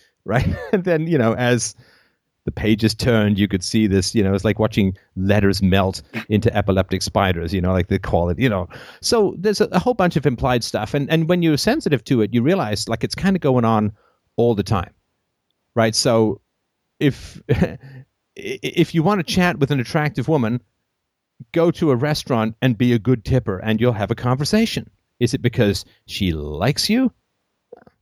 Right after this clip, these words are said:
You know, she works for tips. Doesn't mean she doesn't like you. But, you know, if, um, everybody who's,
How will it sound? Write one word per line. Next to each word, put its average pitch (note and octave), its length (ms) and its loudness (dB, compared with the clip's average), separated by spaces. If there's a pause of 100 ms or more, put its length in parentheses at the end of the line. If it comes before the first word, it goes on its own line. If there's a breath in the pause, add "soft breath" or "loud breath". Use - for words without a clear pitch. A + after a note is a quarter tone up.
(640)
You A#3 60 -6
know, E3+ 280 -6 (100)
she A3+ 80 -12
works F3 240 0
for - 60 -10
tips. - 340 -4 (240)
Doesn't A2+ 200 0
mean A#2+ 100 2
she A#2+ 100 -2
doesn't E3+ 280 0
like C#3 200 -2
you. G3+ 120 -2 (1400)
But, C3 220 0
you F3+ 60 2
know, C3+ 200 2
if, - 180 -6
um, B2 640 0 (260)
everybody D3 600 0
who's, C#3+ 220 0